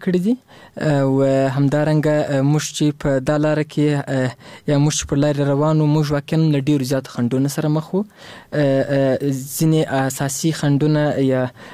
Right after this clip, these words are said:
اول خو دا داسې حرکت و چې، اه،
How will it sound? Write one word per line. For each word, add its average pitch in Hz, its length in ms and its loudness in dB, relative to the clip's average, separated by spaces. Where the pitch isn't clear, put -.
اول 151 220 2
خو 147 320 0
دا 151 180 0
داسې 160 240 -2
حرکت 139 540 -4
و 156 80 2
چې، 156 180 -4
اه، 131 440 2